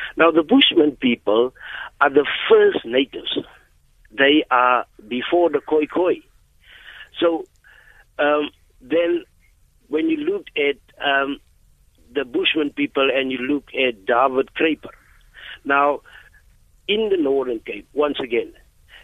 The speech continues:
there's a majority of the San or the Bushman people. Now, even between them, you might go there and you find that when you speak to some, some will say, "Yes,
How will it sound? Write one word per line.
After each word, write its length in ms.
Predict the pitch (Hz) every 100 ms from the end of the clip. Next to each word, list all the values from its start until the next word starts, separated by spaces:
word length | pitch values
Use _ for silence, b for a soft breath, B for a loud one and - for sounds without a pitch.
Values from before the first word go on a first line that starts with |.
| b
there's 280 | 127 151 143
a 60 | 143
majority 580 | 139 143 147 151 131 143
of 380 | 131 127 117
the 160 | 113 117 -
San 380 | 151 151 151 -
or 240 | - 95 123
the 100 | 110
Bushman 440 | 117 131 131 117
people. 360 | 110 107 - - - - B B B
Now, 340 | - 147 151 127 b b -
even 420 | 208 185 202 349
between 520 | 156 - - 330 254
them, 320 | 135 147 - - _ _ _ _ _ b b b b _ _
you 160 | 139 151
might 340 | 147 196 190
go 240 | 147 156 143
there 320 | 135 139 135
and 120 | 131
you 100 | 127 -
find 300 | 156 151 143
that 220 | 131 127 123
when 140 | 131
you 80 | 135
speak 340 | - 208 214
to 100 | 156 139
some, 300 | 151 123 127 - B B B B B B -
some 220 | 170 165
will 100 | 160 -
say, 140 | 151
"Yes, 260 | 139 175